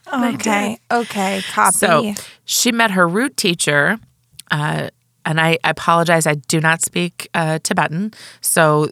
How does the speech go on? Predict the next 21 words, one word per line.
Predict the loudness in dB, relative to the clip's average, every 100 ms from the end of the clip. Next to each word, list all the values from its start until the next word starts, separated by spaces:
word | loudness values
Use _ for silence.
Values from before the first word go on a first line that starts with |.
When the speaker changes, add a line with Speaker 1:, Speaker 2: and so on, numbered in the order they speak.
| -4
Speaker 1:
if | -2
I'm | 0 0 -2 -2
mispronouncing | -2 0 0 0 0 -2
these | -4 -2
words, | -2 -2 -4 -4 -2
uh, | -2
names, | -2 -2 -2 -4
I |
apologize. | -4 -4 -4 -2 -2 -2 -6 -14 -6
Uh, | -2 -2 -2
Chogyam | 0 2 2 2 2 0 -4 -4
Trungpa | 0 0 2 2 4 2 -2
Rin-, | -2 0 0
Rinpoche. | -2 0 0 2 2 2 -2 -4 -6 -14 -20 -10 -2
Um, | 0 0 -2 -8 _ _ -12 -4
and | 0
in, | 0 0 -2 -2
in | -2 -2 -4 -8 _
Tibetan | 0 2 2
Buddhism, | 0 2 2 2 2 0 0
uh, | 2 2